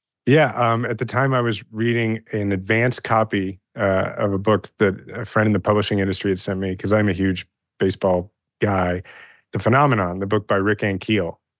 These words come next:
The irony, uh, was not lost on me at the time that I was, I was heading into the V A to check myself out of public life and into Suicide Watch. And the only, uh,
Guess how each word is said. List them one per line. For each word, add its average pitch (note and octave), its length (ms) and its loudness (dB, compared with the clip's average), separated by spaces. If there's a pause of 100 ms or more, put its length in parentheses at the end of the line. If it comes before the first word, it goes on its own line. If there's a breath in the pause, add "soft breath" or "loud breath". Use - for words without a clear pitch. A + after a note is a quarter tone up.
(260)
The C#3+ 180 2
irony, F3 600 2 (240)
uh, A#2 100 -8 (300)
was C3+ 260 4
not C3 220 2
lost A#2+ 320 0
on G#2 160 0
me G2 100 -2
at F#2 120 -2
the - 60 -14
time F2 420 -6 (400 loud breath)
that A2+ 120 4
I A#2+ 180 4
was, A2 340 2 (100)
I A#2 60 0
was G#2+ 180 -2
heading D3+ 320 2
into C3 320 0
the A2+ 80 -2
V A2 280 0
A F#2+ 340 -2 (500)
to G#2+ 260 -2
check - 280 2
myself B2 420 2
out C#3+ 400 2
of A#2 320 2
public A2+ 340 0
life F#2+ 400 0 (180)
and G2+ 280 -4 (200)
into C#3 460 4
Suicide A2+ 580 0
Watch. F2 440 -4 (640 soft breath)
And A#2+ 120 4
the B2+ 120 4
only, D3+ 600 2 (100)
uh, A2 300 0